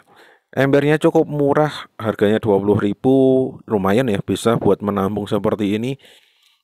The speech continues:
Kurang lebih ya satu sampai satu setengah bulan sudah bisa memanen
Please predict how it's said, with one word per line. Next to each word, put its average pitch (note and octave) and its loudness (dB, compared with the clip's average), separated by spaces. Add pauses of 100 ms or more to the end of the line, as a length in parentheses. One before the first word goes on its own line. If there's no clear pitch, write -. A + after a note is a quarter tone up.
(480)
Kurang A#2 0
lebih D#3+ -2
ya D#3 -2
satu D#3+ -2
sampai C3 -2
satu A2+ -4
setengah G2+ -8
bulan A2+ -2
sudah F#2+ 0
bisa A2 0
memanen G#2+ -2